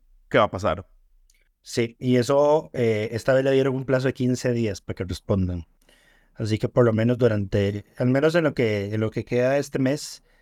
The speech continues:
Speaker 2: seguiremos viendo a los separatistas hablando a nombre de Progreso Social Democrático. Ah, bueno,
Speaker 1: Aquí
Speaker 2: pero la cosa no queda ahí. Y es que no, es que, a ver, no, no solo, no solo, no solo es el tema de la patética conferencia que se hizo,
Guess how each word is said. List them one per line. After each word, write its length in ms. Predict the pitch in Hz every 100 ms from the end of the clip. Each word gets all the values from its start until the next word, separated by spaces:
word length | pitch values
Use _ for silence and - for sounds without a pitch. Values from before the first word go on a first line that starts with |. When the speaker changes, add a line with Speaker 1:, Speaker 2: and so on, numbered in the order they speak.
| _ _
Speaker 2:
seguiremos 540 | - 113 107 117 120
viendo 320 | 123 123 127
a 20 |
los 120 | 127 120
separatistas 680 | 104 98 95 113 - 120
hablando 440 | 113 104 104 113 120
a 80 | 110
nombre 440 | 104 104 117 127 -
de 480 | 113 117 117 127 - _ _ _ -
Progreso 440 | 127 120 123 156
Social 260 | 139 120 123
Democrático. 560 | 120 113 117 - - -
Ah, 80 |
bueno, 180 | 190 226
Speaker 1:
Aquí 80 | 190
Speaker 2:
pero 140 | 123
la 140 | 127 131
cosa 300 | 185 190 226
no 200 | 220 220
queda 300 | 220 226 208
ahí. 460 | 156 233 208 101 - _ _ _ _
Y 100 | 143
es 100 | 151
que 120 | 220
no, 140 | 226 175
es 140 | 156
que, 80 | 214
a 40 |
ver, 260 | 196 160 - _ _ _
no, 200 | 135 156
no 160 | 156 160
solo, 500 | 165 226 247 247 - -
no 180 | 156
solo, 360 | 165 214 226 214 _ -
no 140 | 160
solo 180 | 160 202
es 120 | 202
el 100 | 202
tema 220 | 208 208
de 40 | 208
la 140 | 196
patética 460 | 165 135 143 180 180
conferencia 500 | 170 156 135 135 -
que 100 | 156
se 140 | 110
hizo, 400 | 120 143 - 139